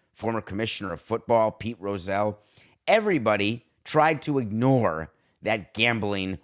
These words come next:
was a thing. You did it on Sunday mornings. You went outside to a payphone.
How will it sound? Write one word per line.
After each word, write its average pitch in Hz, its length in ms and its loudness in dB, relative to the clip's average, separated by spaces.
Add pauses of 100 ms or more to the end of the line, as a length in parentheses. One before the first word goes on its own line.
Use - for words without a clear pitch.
was 95 240 -2
a 92 60 -6
thing. - 380 -6 (1800)
You 78 160 -8
did 107 320 -4
it 95 160 0 (340)
on 82 240 -8
Sunday 101 540 -2
mornings. 87 720 -6 (160)
You 90 100 -6
went 92 200 -6
outside 90 580 -6
to 90 140 -8
a 78 40 -6
payphone. 78 760 -8